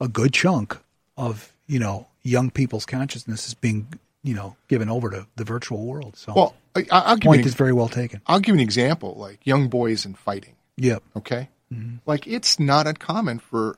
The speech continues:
Speaker 2: like, it's natural for eight or nine-year-old boys to fight.
Speaker 1: Yeah.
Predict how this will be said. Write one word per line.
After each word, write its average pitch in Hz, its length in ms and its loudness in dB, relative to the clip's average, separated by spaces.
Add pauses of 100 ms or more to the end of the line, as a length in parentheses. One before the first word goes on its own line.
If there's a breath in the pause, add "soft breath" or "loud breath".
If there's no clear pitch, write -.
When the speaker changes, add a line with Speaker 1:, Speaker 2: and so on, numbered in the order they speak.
Speaker 2:
like, 156 180 -4
it's - 140 -2
natural 160 360 0
for 117 480 -2 (100)
eight 135 140 2
or 143 80 -2
nine-year-old 113 440 -4
boys 104 260 -8
to - 80 -18
fight. - 260 -16 (180)
Speaker 1:
Yeah. 180 200 4